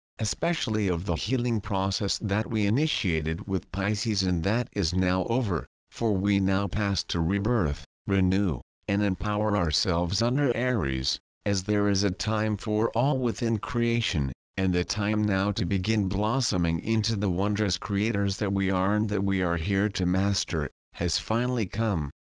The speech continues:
A time for us to begin a process of redirecting our lives towards the authentic path that we so desire to experience, and that due to our fears, doubts and many other things that we use, as an excuse not to move forward,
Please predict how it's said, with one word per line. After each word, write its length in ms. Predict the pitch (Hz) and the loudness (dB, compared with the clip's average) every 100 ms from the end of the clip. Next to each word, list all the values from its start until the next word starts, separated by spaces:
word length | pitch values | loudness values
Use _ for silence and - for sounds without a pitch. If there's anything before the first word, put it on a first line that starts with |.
| _ _ _ _ _ - | _ _ _ _ _ -6
A 60 | 101 | -4
time 440 | - 110 107 107 | -2 -2 0 -2
for 220 | - 98 | -2 0
us 220 | 90 87 - | 0 -2 -4
to 120 | 110 | -2
begin 500 | 107 104 107 131 135 | 0 0 0 0 -2
a 60 | |
process 640 | 113 - 95 95 - 95 98 | -4 -2 -2 -2 -2 -2 -2
of 180 | 85 | -2
redirecting 800 | 85 101 95 95 110 123 127 113 | 0 0 0 0 -2 -2 -2 0
our 140 | 104 90 | 0 0
lives 540 | 90 92 95 101 - | 0 0 0 -2 -4
towards 480 | - 98 95 87 82 | -4 -2 0 -2 -4
the 160 | 98 90 | -2 -2
authentic 600 | 78 - 110 107 113 - | -2 -4 -4 -2 -4 -4
path 400 | - 110 95 - | -2 0 -2 -2
that 200 | 110 95 | -2 0
we 140 | 98 | 0
so 240 | 87 113 113 | 0 0 0
desire 520 | 113 92 90 90 87 | 0 0 0 0 -2
to 200 | - 92 | -2 -2
experience, 800 | 82 - - 110 110 107 - - | -2 -4 -2 -2 0 -2 -4 -2
and 180 | 85 87 | 0 2
that 240 | 104 107 | 0 0
due 160 | 92 110 | 2 0
to 180 | 110 98 | 0 -2
our 140 | 101 | 0
fears, 640 | 92 110 101 71 60 - - _ _ | 0 0 0 0 -4 -6 -8 _ _
doubts 480 | 98 95 92 98 - - | -4 0 0 0 -2 0
and 180 | 82 | 0
many 400 | 73 80 110 110 | 0 2 2 2
other 240 | 104 131 143 | 0 0 -2
things 400 | - 110 95 87 | 0 2 2 0
that 160 | 107 | -2
we 120 | 98 98 | 0 2
use, 500 | 104 98 69 67 - _ _ | 2 2 2 -2 -6 _ _
as 200 | 92 92 | -2 0
an 160 | 95 92 | 2 0
excuse 640 | 92 - - 117 117 - | 0 -4 -2 0 0 0
not 280 | 110 135 120 | 0 0 0
to 120 | 113 | 0
move 280 | 92 92 87 | 2 2 2
forward, 560 | - 127 107 67 60 | 0 0 2 0 -2